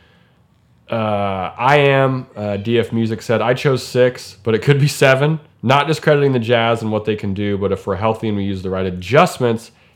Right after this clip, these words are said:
and we take out Gobert completely on D by spacing them out, we can end this series in six." So this is where it hinges, right? Like, so we effectively kinda did take Gobert out of this game a bit,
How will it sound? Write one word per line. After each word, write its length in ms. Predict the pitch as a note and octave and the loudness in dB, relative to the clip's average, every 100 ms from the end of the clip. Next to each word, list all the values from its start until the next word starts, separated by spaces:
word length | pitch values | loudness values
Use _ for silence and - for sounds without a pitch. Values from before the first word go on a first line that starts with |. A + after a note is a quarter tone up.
| - | -6
and 80 | |
we 80 | G#2 | -4
take 240 | G#2 B2+ C3 | -2 -2 0
out 140 | A#2+ | 0
Gobert 380 | A#2 G#2 G#2+ G#2+ | 0 0 -2 -2
completely 400 | G#2+ - G#2+ G2+ | -4 -4 -4 -4
on 120 | G2 | -4
D 120 | G2 | -4
by 140 | G2 F#2 | -4 -6
spacing 420 | - G2 F#2 G2 | -6 -6 -6 -8
them 120 | F#2 | -6
out, 320 | F2+ F2 F2 _ _ - | -8 -8 -12 _ _ -10
we 120 | F#2+ | -8
can 140 | G2 | -6
end 260 | F#2 F#2 F2+ | -8 -8 -8
this 100 | F2+ | -10
series 380 | - F2 E2 E2 | -12 -12 -12 -12
in 120 | E2 | -14
six." 440 | - E2+ - - _ - - - | -16 -18 -18 -20 _ -20 -20 -2
So 180 | E3 | 2
this 240 | E3 B3 B3+ | 4 4 2
is 140 | A3+ | 0
where 180 | F#3+ F#3+ | 2 4
it 140 | D3 | 2
hinges, 380 | B2 B2+ G#2+ F2 | 0 -4 -4 -4
right? 300 | F#2 G#2+ A2 | -2 0 0
Like, 200 | A2+ A2 | 0 -2
so 160 | - A#2+ | -2 -2
we 240 | A#2+ C#3+ | 0 0
effectively 960 | D3 D3+ E3 E3 D#3 B2 B2 A#2 A2 G#2 _ _ _ | 0 0 0 0 -4 -2 -2 0 -4 -8 _ _ _
kinda 260 | B2+ B2+ A#2+ | -4 -2 0
did 260 | A2 A2 | -2 -4
take 220 | G2 G#2 - | -4 -8 -4
Gobert 300 | G2 F#2+ F2+ | -4 -4 -4
out 120 | F2 | -6
of 60 | |
this 100 | E2+ | -8
game 260 | - E2+ - | -12 -14 -14
a 40 | |
bit, 280 | - - - | -16 -18 -18